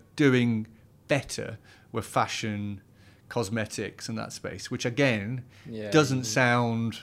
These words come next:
Speaker 1: wrong, does it? And you
Speaker 2: you
Speaker 1: think
Speaker 2: kinda
Speaker 1: about the
Speaker 2: see,
Speaker 1: ad,
Speaker 2: yeah.
Speaker 1: you can see the Boots ads and the L'Oreals and all this kind of,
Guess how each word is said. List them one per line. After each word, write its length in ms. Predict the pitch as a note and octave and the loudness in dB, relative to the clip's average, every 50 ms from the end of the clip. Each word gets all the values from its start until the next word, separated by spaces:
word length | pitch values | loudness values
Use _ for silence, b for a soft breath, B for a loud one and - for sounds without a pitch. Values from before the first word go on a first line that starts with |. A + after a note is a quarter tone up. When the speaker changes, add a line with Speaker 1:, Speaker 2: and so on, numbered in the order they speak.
| - - | -10 -2
Speaker 1:
wrong, 440 | C#3 C3+ D3 C#3 A2+ G2+ F#2+ G2+ G#2 | 2 6 6 6 6 4 0 -2 0
does 220 | C3 C3 A#2 G#2 | 0 0 0 0
it? 80 | A2 G2 | -2 -4
And 100 | A#2 A#2+ | -2 0
you 120 | A#2+ B2+ | 2 2
Speaker 2:
you 60 | B2 | 2
Speaker 1:
think 200 | G#2+ C3+ C#3 A2 | 2 2 2 2
Speaker 2:
kinda 120 | A2 A#2 B2 | 2 4 4
Speaker 1:
about 140 | A#2 A2+ A#2 | 4 4 4
the 80 | B2 | 2
Speaker 2:
see, 40 | A#2+ | 2
Speaker 1:
ad, 160 | A#2 A2+ G2 | 2 0 0
Speaker 2:
yeah. 180 | F#2+ F#2+ F#2+ F#2 | -4 -8 -8 -8
Speaker 1:
you 80 | - B2+ | -4 -2
can 140 | C3 D3 C3 | 0 0 2
see 240 | - D3 C#3 C3 | 2 4 4 4
the 120 | B2+ A#2+ C3 | 4 2 2
Boots 460 | A#2+ G#2 C#3 C3 B2+ B2 B2+ - - | 2 4 4 4 4 2 0 0 2
ads 400 | A#2+ A2+ A2+ A2+ A2+ A2 G#2+ G#2+ | 2 4 4 2 0 0 -2 -2
and 160 | A2+ A2 G#2+ | -2 -2 0
the 80 | G#2+ A2 | 0 2
L'Oreals 840 | A2+ A#2+ A#2 A2+ A2+ A2 A2 A2 A2 A2 A2 A2 G#2+ G#2+ A2 G#2+ G#2 | 2 4 4 4 4 4 2 2 2 2 2 0 0 -2 -4 -4 -4
and 100 | G#2+ A2+ | -2 -2
all 120 | A#2 A2+ | -2 -2
this 120 | A2+ A2 | -2 -2
kind 240 | - - A#2 A2 G#2+ | -4 -4 -2 -2 -2
of, 120 | G#2+ F#2+ | -2 -4